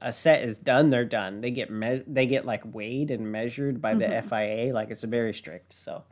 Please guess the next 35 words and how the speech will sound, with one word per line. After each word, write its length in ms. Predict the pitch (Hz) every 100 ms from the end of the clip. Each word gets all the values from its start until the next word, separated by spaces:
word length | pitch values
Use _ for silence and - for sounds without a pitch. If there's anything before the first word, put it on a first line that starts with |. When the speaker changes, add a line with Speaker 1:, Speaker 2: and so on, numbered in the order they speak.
| -
Speaker 2:
Okay, 320 | 254 277 202 202 -
interesting. 460 | 294 196 - 185 -
Okay, 220 | - 403 - -
cool. 300 | 381 262 - - -
Anyways, 380 | 330 185 - - _
keep 200 | - 247
going. 400 | 220 190 208 233 -
Speaker 1:
Anyway, 320 | 214 214 165 117
so 300 | - 165 160
Hamilton 640 | 139 220 262 269 185 160
goes 360 | 135 127 123 120
in, 380 | 123 117 117 131 - - _ _ -
uh, 380 | 131 127 123 -
for 760 | - 151 139 139 127 120 113 - _ _ _
his 240 | - 135 -
first 320 | - 151 147
set 160 | 131 107
of 100 | 104
mediums, 540 | 101 104 101 98 -
right? 380 | 113 127 165 - _ _ _ _ _ _
He 100 | 139
gets 240 | 139 170
his 100 | 185
first 260 | - 165 151
set 140 | 156
of 80 | 135
mediums, 840 | 127 117 120 117 113 117 117 117 110
and 140 | 113
he's, 300 | 135 127 - _ _ - - _
you 100 | 143
know, 260 | 135 117 113
doing 300 | 117 147 135
his 180 | 127
thing, 720 | - - 123 120 120 123 120
and 280 | 117 110 107